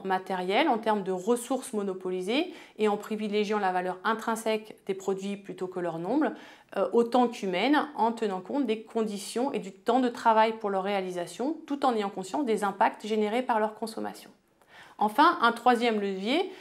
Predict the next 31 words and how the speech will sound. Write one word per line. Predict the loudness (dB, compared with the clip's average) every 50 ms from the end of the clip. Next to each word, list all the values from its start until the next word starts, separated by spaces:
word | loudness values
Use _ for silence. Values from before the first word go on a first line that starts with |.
| -20 -8 -4
d'action | -4 -4 -4 -4 -2 -2 -2 -2
peut | -2 -2 -4 -4
concerner | -2 -2 -4 -2 0 0 0 0 2 0 0 0 -2
le | -2 -2
fait | 0 0 0 0 0
de | -2 -4 -4 -6 -10 -16 -20 _ -10
redonner | -6 0 2 2 4 4 4 2 2 2 2
du | 0 0
sens | -2 -2 0 0 0 2 0
à | 0
nos | 2 0 0 2 2 2
actions. | 0 0 -4 -10 -14 -14 -14 -16 _ _ _ _ _ _ _ -20 -20 -20 -20 -20 -20 -20 -14 -4
Les | 0 2 6
gens | 6 6 8
veulent | 8 6 6 6
généralement | 4 4 4 4 2 2 2 2 0 -2
bien | -4 -4 -4 -4 -4 -4
faire, | -2 0 2 4 4 4
mais | 2 2 0 -4
comment, | -4 -2 2 2 4 4 4 6 6 4 2 0 -2
euh, | -4 -4
faire | 0 2 2 2 2
comprendre | 2 0 -2 0 0 0 0 0 0
d'une | -2 -4 -6 -4
part, | 0 4 6 6 6 4 0 -2
concilier | -2 -2 -2 0 -2 -2 0 0 0
d'autre | 0 -2 -2 -4 -4 -4
part | 0 4 6 6 6 6 4 0 -2
et | 0 0 0 0 -2 -6
hiérarchiser | -2 0 0 0 0 0 -4 -6 -8 -8 -4 -2 0 0
les | 0 0 0 -2